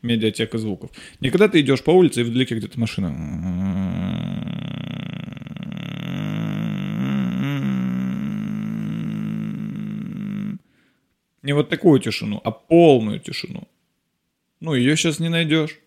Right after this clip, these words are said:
В городе, в большом городе не найдёшь полную тишину, потому что везде эти рычащие железные монстры.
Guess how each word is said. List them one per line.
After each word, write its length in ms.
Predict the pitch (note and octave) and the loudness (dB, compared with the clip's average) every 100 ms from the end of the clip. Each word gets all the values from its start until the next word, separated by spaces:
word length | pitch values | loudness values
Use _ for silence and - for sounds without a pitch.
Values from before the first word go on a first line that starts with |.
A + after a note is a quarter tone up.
| _ | _
В 80 | C3+ | -4
городе, 380 | B2+ E3+ F3+ B2+ | 2 4 4 2
в 80 | A#2+ | 4
большом 340 | C3+ - C#3+ | 2 2 0
городе 320 | C#3+ F3 B2+ | 2 2 0
не 120 | B2 | 0
найдёшь 380 | C3 C3 C#3 D#3 | 0 2 0 0
полную 320 | - D3+ D3+ | 0 0 0
тишину, 260 | C3 D#3 E3+ | -6 -4 -2
потому 160 | - A#2+ | -2 -4
что 160 | - | -2
везде 340 | A#2+ A#2 A#2+ D3 | -2 0 2 2
эти 160 | C#3+ | 2
рычащие 680 | B2+ A#2 - C#3+ C3+ - C3+ | 2 2 0 -2 -2 0 2
железные 540 | B2 C3+ C#3+ D3 D3 | 4 4 2 0 0
монстры. 540 | C#3 D3 D#3+ C#3+ - | -2 -2 -4 -8 -12